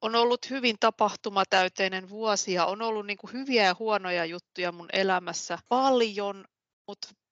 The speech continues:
pääasia, että asiat on mennyt eteenpäin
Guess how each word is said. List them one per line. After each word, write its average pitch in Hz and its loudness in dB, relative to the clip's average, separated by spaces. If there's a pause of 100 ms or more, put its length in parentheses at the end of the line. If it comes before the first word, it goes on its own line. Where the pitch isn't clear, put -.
(120)
pääasia, 196 0
että 180 -4 (140)
asiat 220 -4
on 175 -10
mennyt 165 -12
eteenpäin 185 -2